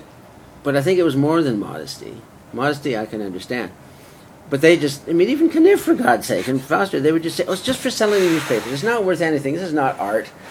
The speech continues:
You know, I, this is, I'm just, I'm just trying to sell newspapers." And they would not accept the idea on any terms, in any way whatsoever, to any extent, that they deserved the title of artist.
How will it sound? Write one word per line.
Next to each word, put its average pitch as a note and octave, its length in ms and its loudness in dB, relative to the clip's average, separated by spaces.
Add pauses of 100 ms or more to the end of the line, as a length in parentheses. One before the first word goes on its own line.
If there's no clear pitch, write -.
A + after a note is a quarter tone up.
(200)
You E3+ 80 -2
know, C#3+ 200 0 (160)
I, - 120 -8
this - 160 -8
is, - 80 -12
I'm D#3+ 140 -4
just, F#3+ 260 -4
I'm D#3 120 -4
just F#3+ 200 -2
trying F3 180 0
to E3 80 -2
sell D#3+ 220 0
newspapers." - 720 -6 (340)
And B2 340 -2 (220)
they C3+ 140 2
would D3+ 580 4
not D#3+ 560 4
accept E3+ 560 0
the D3 160 -4
idea C#3 480 0 (540)
on C3 180 -2
any B3+ 240 8
terms, F#2+ 480 -6 (220)
in C#3 240 -6
any A3+ 240 4
way A#2+ 400 2 (160)
whatsoever, C#3+ 760 0 (200)
to - 180 -10
any F#3+ 240 2
extent, G#2+ 460 -6 (380)
that G#2+ 120 -10
they B2+ 220 2
deserved A2+ 500 -6
the A2 80 -10
title F#2+ 320 -10
of F#2+ 240 -14
artist. G#2 460 -14